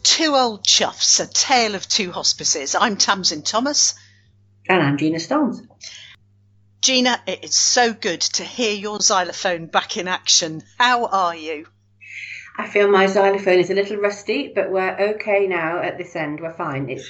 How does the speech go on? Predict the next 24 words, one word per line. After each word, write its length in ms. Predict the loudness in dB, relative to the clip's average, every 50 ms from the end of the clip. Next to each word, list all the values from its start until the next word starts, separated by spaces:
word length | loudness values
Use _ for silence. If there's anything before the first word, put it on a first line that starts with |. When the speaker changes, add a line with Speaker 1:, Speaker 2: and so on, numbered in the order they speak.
| -10 -4
Speaker 2:
good 220 | -4 -4 -4 -4
to 80 | -14 -10
hear 120 | -8 -6
you 240 | -6 -4 -4 -6 -6
too, 220 | -4 -4 -4 -4
Missus 320 | -4 -6 -8 -8 -10 -10 -10 -12 _ _ _ _ _ _ _
Speaker 1:
So 240 | -4 0 0 0 0
here 180 | -2 -4 -4
we 140 | -2 -2 0
are, 420 | 0 0 0 0 -2 -2 -4 -6 -4 -2
um, 420 | 0 2 2 2 0 -2 -6 -8 -6
not 260 | -2 -2 -2 -2 -2
actually 300 | -4 0 0 0 0 0
able 180 | -2 -4 -6 -8
to 140 | -8 -4 -2
sit 260 | -2 -2 -2 -4 -6
in 60 | -6
the 80 | -6 -4
same 380 | -2 -2 -2 -2 -4 -4 -6
room, 340 | -6 -4 -6 -6 -6 -8 -14 -16
which 360 | -14 -12 -2 2 2 2 2
feels 440 | 0 -2 -4 -4 -4 -4 -6 -6 -6 -4
really 300 | -2 -2 -2 -2 -2 -2
odd. 260 | -2 -2 -2 -2 -4